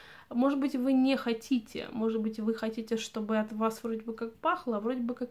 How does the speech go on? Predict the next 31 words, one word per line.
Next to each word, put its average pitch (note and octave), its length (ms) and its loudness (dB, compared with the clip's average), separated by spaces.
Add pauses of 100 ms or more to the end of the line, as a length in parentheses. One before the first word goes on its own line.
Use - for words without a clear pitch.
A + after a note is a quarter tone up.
и C4 60 -4
нет. B3 460 2 (420)
У A#3+ 60 -4
меня B3+ 120 4
есть A3+ 180 -2
одна A3 160 -2
такая G#3+ 260 -4
подруга, A#3 460 -4
которая, A3+ 600 0 (440)
она C4 240 6
пользуется A3+ 680 0
ароматами A3+ 680 4
абсолютно G#3+ 760 -2
точно, A#3 440 -2
потому A3+ 340 -2
что A#3 180 -6
я A3+ 200 0
их A3+ 160 -2
видела A3+ 480 2
у, A3 60 0
у A3 280 -2
неё, G#3+ 480 0 (600)
и A3+ 320 4 (100)
иногда A#3+ 420 6
я G#3 240 2
их G#3+ 140 -6
даже G#3+ 320 2
от G3 160 -6
неё, G3+ 560 -6 (100)
э, - 220 -10 (160)
слышу, C4 600 0